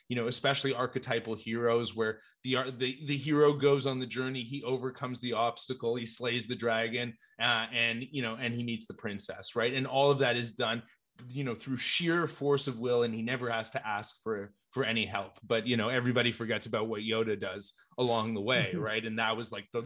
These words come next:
Speaker 1: the actual unlock for Luke Skywalker, right? But we think that if, like, if we have to reach out, if we have to ask for help, if we have to get guidance, then in some way, shape, or form, you know, we're inherently failing as a man.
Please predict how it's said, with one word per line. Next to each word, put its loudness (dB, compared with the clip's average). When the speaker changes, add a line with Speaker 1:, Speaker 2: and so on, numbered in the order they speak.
Speaker 1:
the 0
actual 2
unlock -4
for -10
Luke -10
Skywalker, 2
right? 0
But -2
we -4
think -2
that 4
if, 2
like, 0
if -10
we -2
have -4
to -4
reach 0
out, 2
if -10
we -8
have 0
to -10
ask -2
for -4
help, -6
if -16
we -8
have -2
to -12
get -6
guidance, 0
then 2
in -2
some 2
way, -2
shape, -6
or -6
form, -4
you -2
know, -2
we're 0
inherently -2
failing -4
as -6
a -8
man. -10